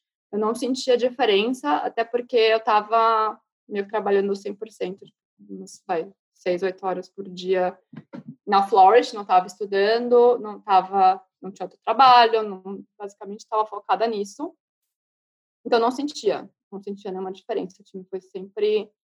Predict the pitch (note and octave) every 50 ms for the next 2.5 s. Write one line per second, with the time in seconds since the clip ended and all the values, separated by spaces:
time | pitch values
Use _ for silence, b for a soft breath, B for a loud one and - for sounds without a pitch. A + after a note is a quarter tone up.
0 | _ _ _ - - G3 G3 G3 - G3 F#3 G3 - F#3 F#3 G3+ - G3 G3+ -
1 | A3 G#3+ G#3 G#3+ A3 A3 G#3+ G#3+ G#3+ G3 G3+ G#3+ G#3 G3+ G3+ G3+ G3+ G3+ G3 -
2 | A3 G3+ G3 F#3+ F#3+ F#3+ G3 G3+ G3 G3